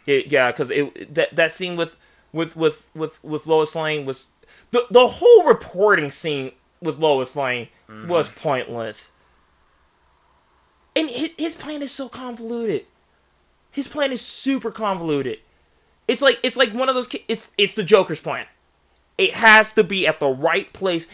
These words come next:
Speaker 1: at the right fucking time. If they
Speaker 2: Yeah,
Speaker 1: are
Speaker 2: but
Speaker 1: not at the right place at the right time, it, the plan falls apart.
Speaker 2: Both of the villain plans were too convoluted that came out that summer.
Speaker 1: Well, B V S was two thousand sixteen,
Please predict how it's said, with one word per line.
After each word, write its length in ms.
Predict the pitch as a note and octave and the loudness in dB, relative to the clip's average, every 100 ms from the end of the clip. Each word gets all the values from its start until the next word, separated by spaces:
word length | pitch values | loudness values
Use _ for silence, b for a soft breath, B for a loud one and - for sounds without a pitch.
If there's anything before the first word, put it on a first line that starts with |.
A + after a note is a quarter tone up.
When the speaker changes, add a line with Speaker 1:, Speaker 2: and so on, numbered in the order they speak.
| B C3 | B -4
Speaker 1:
at 160 | C3 | -2
the 100 | A#2+ | -2
right 560 | A#2 B2+ D#3 D3 E3 - _ | -2 0 2 2 0 -4 _
fucking 760 | _ _ G3 C#3+ - D#3 C#3 - _ | _ _ 2 2 -4 -6 -6 -10 _
time. 540 | - G3 F3 C3 G#2+ - _ _ b b b | -10 -2 0 0 -4 -10 _ _ b b b
If 180 | E3+ B2+ | -2 2
they 120 | F3 | 6
Speaker 2:
Yeah, 60 | E3+ | 6
Speaker 1:
are 120 | D#3 | 6
Speaker 2:
but 100 | D3 | 6
Speaker 1:
not 280 | E3 G3+ - | 6 6 6
at 160 | G3 | 2
the 100 | G3 | 2
right 240 | F3 F#3 F3+ | 4 4 2
place 220 | G3+ F#3 | -2 -4
at 80 | E3+ | -6
the 80 | D#3 | 2
right 220 | F3 - | 2 2
time, 240 | F#3 F3 | -4 -6
it, 180 | - D3+ | -6 -6
the 60 | F#3 | -8
plan 300 | - E3+ D3+ | -2 -4 -4
falls 320 | - D#3 C3+ | -4 0 0
apart. 340 | - C3 A2 - b b b _ _ _ _ | -2 -6 -6 -12 b b b _ _ _ _
Speaker 2:
Both 240 | D3 D#3 D#3 | 0 0 -2
of 60 | |
the 80 | D3 | -8
villain 380 | C3+ D3 D3 C#3+ | -2 0 0 -4
plans 400 | C3 C#3+ C#3+ C3+ | -6 -4 -4 -6
were 100 | C3+ | -10
too 220 | - C#3+ | -8 -10
convoluted 720 | C#3 C#3+ C3+ B2+ B2+ C3 B2+ | -4 -4 -4 -6 -6 -6 -6
that 100 | C3 | -10
came 240 | - C#3+ C3+ | -10 -10 -4
out 180 | C3+ C3+ | -4 -2
that 200 | C3 - | -6 -6
summer. 420 | C#3 C3 C3 A#2 _ _ _ _ _ _ _ _ _ _ | -8 -8 -10 -12 _ _ _ _ _ _ _ _ _ _
Speaker 1:
Well, 200 | C3+ B2 _ _ _ _ _ _ _ _ _ _ _ _ _ _ - | -16 -16 _ _ _ _ _ _ _ _ _ _ _ _ _ _ -10
B 140 | C#3 | -8
V 160 | D3+ C#3+ | -2 0
S 160 | C3+ | 0
was 100 | B2+ - | -4 -10
two 120 | C#3 | -8
thousand 180 | B2+ D3 | -8 -8
sixteen, 520 | - - - A#2+ | -14 -16 -16 -14